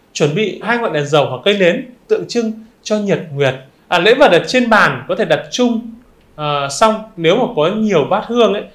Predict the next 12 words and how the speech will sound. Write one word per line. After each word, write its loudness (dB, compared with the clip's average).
thì -4
bát -10
hương 0
nào -4
cũng -10
phải -8
thắp. -6
À, 2
khi 0
mà 6
hành 0
lễ 2